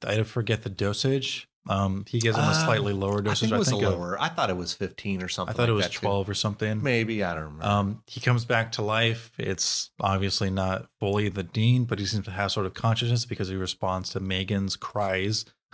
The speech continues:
Speaker 1: of "Daddy." And first of all, dude, you gotta stop saying "Daddy" in films. It, <laughs> no, dude, one time is okay. After the one time, it's, it's, it's too much. It's too weird.
Speaker 2: It is weird.
Speaker 1: No,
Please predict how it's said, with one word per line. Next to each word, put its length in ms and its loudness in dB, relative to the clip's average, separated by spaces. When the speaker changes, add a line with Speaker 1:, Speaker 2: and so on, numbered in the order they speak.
Speaker 1:
of 240 -2
"Daddy." 520 0
And 160 -2
first 240 0
of 160 -2
all, 260 0
dude, 160 2
you 60 -4
gotta 340 0
stop 320 -2
saying 320 -4
"Daddy" 580 -4
in 180 0
films. 600 -2
It, 220 -4
<laughs> 340 -20
no, 360 2
dude, 320 -4
one 180 4
time 260 2
is 120 0
okay. 380 -6
After 320 2
the 100 0
one 240 2
time, 400 0
it's, 380 -2
it's, 400 -4
it's 200 -8
too 240 2
much. 400 0
It's 160 -4
too 220 0
weird. 540 -2
Speaker 2:
It 160 0
is 200 -2
weird. 140 -4
Speaker 1:
No, 240 4